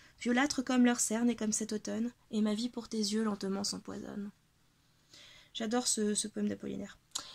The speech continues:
Euh, donc voici du coup un autre, une autre page. J'avais envie de faire du pointillé, j'avais envie de faire du mandala, donc j'ai fait les deux en même temps. C'est pas forcément ce que je trouve de plus réussi, mais, euh,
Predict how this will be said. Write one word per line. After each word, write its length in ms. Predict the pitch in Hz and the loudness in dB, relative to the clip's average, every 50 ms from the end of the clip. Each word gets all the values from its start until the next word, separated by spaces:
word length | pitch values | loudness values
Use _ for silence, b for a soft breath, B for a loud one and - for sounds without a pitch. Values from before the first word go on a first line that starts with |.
| B B B _ 240 | B B B _ 4
Euh, 460 | 247 240 233 226 220 220 220 202 - - _ _ _ _ _ _ _ _ _ | 6 6 6 6 6 4 4 2 0 -4 _ _ _ _ _ _ _ _ _
donc 180 | 214 233 233 226 | 2 2 4 6
voici 520 | 240 254 247 247 - - 294 277 269 - _ | 4 4 6 6 4 6 6 4 4 2 _
du 160 | - 226 240 240 | -4 -4 -4 -4
coup 280 | - - 254 247 247 - _ _ _ _ _ _ _ _ _ _ _ _ _ _ - | 0 0 0 0 0 -2 _ _ _ _ _ _ _ _ _ _ _ _ _ _ -4
un 180 | 233 233 233 | 2 4 4
autre, 380 | 240 247 262 - - - - - - - | 4 4 2 0 -4 -6 -10 -8 0 2
une 100 | 214 240 | 4 4
autre 220 | 254 - - 226 | 4 4 2 0
page. 380 | 220 185 180 214 269 262 - - | 2 2 2 2 2 0 -2 -4
J'avais 160 | - 226 226 | -2 0 2
envie 140 | 233 277 339 | 4 2 4
de 60 | - | 4
faire 100 | 349 302 | 4 4
du 100 | 262 269 | 4 2
pointillé, 720 | - - 254 247 - - 233 202 190 196 208 220 254 269 | 4 4 4 4 4 2 2 4 4 4 4 4 4 4
j'avais 160 | 240 220 196 | 4 4 8
envie 100 | 208 233 | 8 8
de 60 | 247 - | 8 8
faire 120 | 262 254 | 6 8
du 100 | 233 233 | 10 10
mandala, 420 | 233 214 214 202 185 - - - | 10 10 8 6 4 2 2 0
donc 180 | - - - - - | -2 -2 -6 -10 -8
j'ai 100 | - 226 | -8 -4
fait 140 | 240 349 - | -4 -2 0
les 60 | 233 | 0
deux 80 | 190 190 | 0 2
en 40 | 185 | 0
même 120 | - - | -2 -2
temps. 200 | - - 392 - _ B B B B B B B B B B B B - | -4 -6 -6 -6 _ B B B B B B B B B B B B 0
C'est 180 | - - 262 | 4 4 8
pas 100 | 262 302 | 8 8
forcément 320 | 294 294 277 - 277 269 277 | 6 6 2 4 4 4 4
ce 80 | - | 4
que 80 | - 269 | 2 0
je 60 | - | 0
trouve 120 | - 254 | 0 0
de 80 | 240 254 | 0 0
plus 180 | 240 - 262 247 | 0 0 0 0
réussi, 500 | 233 233 226 214 - - - 247 302 339 | 2 0 -2 -2 -4 -4 -4 -6 -6 -6
mais, 240 | 247 214 196 190 | -6 -6 -6 -6
euh, 60 | 180 | -6